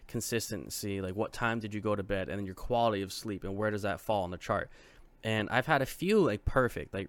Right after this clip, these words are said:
really good, like, eighty percent, you know, and then I've had, like, forty and thirty percent, like, dude, I need to get some more sleep. And it'll tell you, "Hey,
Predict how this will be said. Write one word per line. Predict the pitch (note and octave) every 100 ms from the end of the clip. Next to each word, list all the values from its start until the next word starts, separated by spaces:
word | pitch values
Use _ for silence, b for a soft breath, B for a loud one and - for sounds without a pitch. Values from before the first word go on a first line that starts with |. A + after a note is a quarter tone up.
| -
really | C#3 C3+ B2
good, | A#2 A2 G#2+
like, | -
eighty | B2 A#2+
percent, | A2+ A2+ - F#2+ -
you | F#2+
know, | F2+ F#2+ B B G2+
and | A2
then |
I've | G#2 F#2+
had, | G#2+ F#2+
like, | F2
forty | - A2+ G#2+ G2
and | F#2 F2+
thirty | F2+ D#2+ E2+
percent, | - - D#2+ B1+ A1
like, | C2 D2 - _ _ -
dude, | E2+ C#2
I | F2
need | E2+ F2
to | E2
get | D2
some | -
more | E2 D#2+
sleep. | - G2 -
And | B2
it'll | C#3 C3+
tell | - D#3
you, | A#2 G2
"Hey, | B2+ A#2+ G2